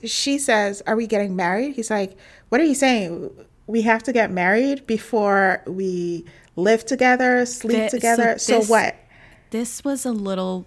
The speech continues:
Speaker 2: jarring for me because this goes into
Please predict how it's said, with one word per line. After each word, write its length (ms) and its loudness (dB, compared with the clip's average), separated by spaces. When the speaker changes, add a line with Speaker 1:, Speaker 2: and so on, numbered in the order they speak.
Speaker 2:
jarring 460 -4
for 180 -6
me 300 -2
because 640 -10
this 280 -2
goes 220 0
into 580 -2